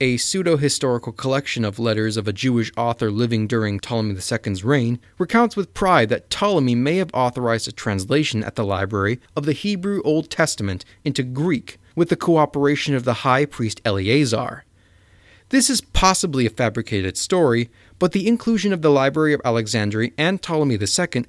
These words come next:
may add a level of intellectual legitimacy to the Hebrew Bible and the Greek translation, which would become known as the Septuagint. There are many aphorisms and anecdotes indicating that Ptolemy was a learned man himself, or at least respected the idea of learning.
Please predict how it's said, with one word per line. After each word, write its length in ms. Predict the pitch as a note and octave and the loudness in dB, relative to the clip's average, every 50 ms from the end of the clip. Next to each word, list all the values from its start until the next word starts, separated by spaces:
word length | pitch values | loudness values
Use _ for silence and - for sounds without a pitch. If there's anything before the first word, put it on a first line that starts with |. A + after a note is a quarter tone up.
| _ - | _ -2
may 220 | D#3 F3 F#3+ F#3+ | 0 2 4 4
add 160 | F#3 F#3+ F#3+ | 4 4 4
a 80 | E3+ D#3+ | 4 4
level 320 | D#3 F3 F3 E3 E3 D#3+ | 4 2 2 2 4 4
of 120 | D3 C#3+ - | 4 2 2
intellectual 760 | - F3+ G3+ - - G#3+ G#3 F#3+ F#3 - - F3+ D#3+ D3 C3+ | -2 -2 -2 0 -2 -2 0 0 -2 -4 -4 -2 0 0 2
legitimacy 640 | C3 C3 B2 A2 - F#3 G3 F#3+ D3+ C3 A#2+ - B2 A2+ | 0 0 0 2 2 4 4 4 2 0 0 0 0 0
to 100 | - B2 | -2 -2
the 100 | G#2+ A2 | -4 -4
Hebrew 320 | G2+ - A#2 G#2 G2+ G#2 | -4 -2 -4 -2 -2 -2
Bible 500 | F2+ - A2+ A2+ C#3 D3+ B2+ - - - - - | -2 -2 -2 0 0 0 0 -2 -6 -8 -8 -4
and 300 | - E3+ F3+ F3+ F3 D#3 | 0 0 2 2 2 0
the 80 | C#3 | 0
Greek 280 | A#2+ - A#2+ A#2 A2 - | 0 0 -2 -2 -4 -4
translation, 720 | - - G#2+ F#2 F2+ F2+ G#2 B2 C3 B2 - G2+ - - - _ _ _ _ _ - | -6 -4 -4 -2 -2 0 0 0 0 0 -2 -8 -10 -12 -18 _ _ _ _ _ 2
which 180 | E3 F3 E3+ | 2 2 2
would 140 | - F#3+ E3+ | 2 -4 -4
become 420 | E3 D#3+ D#3 - E3 E3 D3 C#3+ C#3+ | -4 -6 -4 0 0 2 2 4 4
known 320 | D#3+ E3 C#3+ A#2 G#2+ G#2+ E2+ | 4 4 4 4 2 0 -2
as 180 | - A2 G#2 | -2 -2 -2
the 80 | A2 A#2 | -2 -2
Septuagint. 920 | - - C#3+ - - - - G3 F#3 D3 A2 G2 G#2 F2+ E2 - - - - _ _ _ _ _ _ _ _ _ _ _ _ - | 0 0 -2 -2 -4 -4 -2 2 4 2 2 2 -2 -6 -4 -6 -8 -10 -10 _ _ _ _ _ _ _ _ _ _ _ _ 2
There 140 | - G3 G3+ | 4 4 6
are 60 | G#3 | 6
many 300 | G#3 A3 A#3+ C#4 C#4 - - | 4 4 4 4 2 2 2
aphorisms 680 | C#3 C#3 C3+ - - C#3 C3 C3 B2 A2 A#2 A2 G#2 | 2 2 2 2 0 0 2 2 2 2 0 0 0
and 140 | A2 G#2+ A2+ - | 0 -2 -2 0
anecdotes 540 | D3 E3 E3 C3 - - A2+ G2 G2 - - - | -2 0 0 -2 -2 -2 -4 -4 -4 -4 -4 -4
indicating 480 | C3 C3 B2+ B2+ C3+ B2+ A#2 A#2 G#2+ | -4 -4 -4 -4 -4 -2 -2 -2 -2
that 160 | G#2 G#2+ - | -4 -4 -6
Ptolemy 420 | - - - G3+ G#3 G#3+ G#3 G3 E3+ | -6 -2 0 0 0 2 0 0 0
was 180 | C#3+ C#3+ A#2+ | 2 2 2
a 60 | B2 A2+ | 2 0
learned 340 | A2 A#2+ A2+ A2 G#2+ G#2 | 0 0 0 0 0 0
man 200 | G2 F#2+ F2+ E2+ | -2 -2 -4 -6
himself, 600 | D#2+ D3 C3+ - - F#3+ F#3 - - - - _ _ _ - - | -8 -8 -6 -2 0 0 0 0 -2 -4 -12 _ _ _ -14 -4
or 280 | - B3+ C#4 C4+ B3 | 2 4 8 8 8
at 80 | A3 F3+ | 8 6
least 260 | E3+ F3+ E3 - - | 4 2 0 0 -2
respected 400 | C#3 - - - C#3+ - - A#2+ | -4 -4 0 0 -2 -2 -2 -4
the 160 | G#2 G#2+ G2+ | -2 0 0
idea 400 | F#2 F2+ F2 E2+ - A2+ B2+ D3 | 0 0 -2 -2 -2 -2 0 0
of 140 | - F#2 - | 0 -2 -4
learning. 380 | - C2+ D2+ - A1 - - | -10 -12 -12 -12 -14 -14 -16